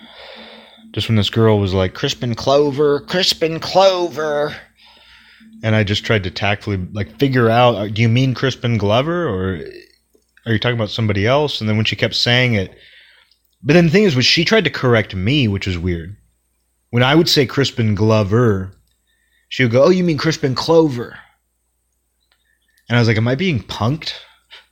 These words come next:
You know, is, are, is this intentional? Is this, like, a higher level of humor?" Like, 'cause if that was her sense of humor, that'd be really amazing. I never hung out with that girl ever again.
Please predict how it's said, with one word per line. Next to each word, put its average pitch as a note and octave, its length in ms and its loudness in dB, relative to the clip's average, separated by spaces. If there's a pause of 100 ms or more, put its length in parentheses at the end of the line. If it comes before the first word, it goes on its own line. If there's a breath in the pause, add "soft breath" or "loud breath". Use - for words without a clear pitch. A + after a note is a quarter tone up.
(1120 soft breath)
You B2 80 -2
know, A#2 100 4
is, A2+ 220 2
are, A#2+ 120 0
is A#2+ 440 2
this D3 160 2
intentional? D3 800 -2 (340)
Is A2 140 2
this, C3 160 2
like, B2+ 100 0
a G#2+ 60 -2
higher B2 440 2
level A#2 280 2
of F#2 80 -2
humor?" A#2+ 480 0
Like, G#2+ 220 0 (220 loud breath)
'cause C#3 120 2
if B2 100 2
that F#3 160 6
was A#3+ 140 2
her D3 100 4
sense - 260 0
of G2+ 100 0
humor, C3 380 2
that'd A2 160 2
be G#2 140 0
really G#2+ 240 2
amazing. F2 640 -2 (840)
I A#2 80 -2
never C#3+ 240 4
hung B2 160 0
out A#2+ 140 2
with A2 100 0
that G#2 140 -2
girl G2+ 220 0
ever F#2+ 200 0
again. F2+ 440 -4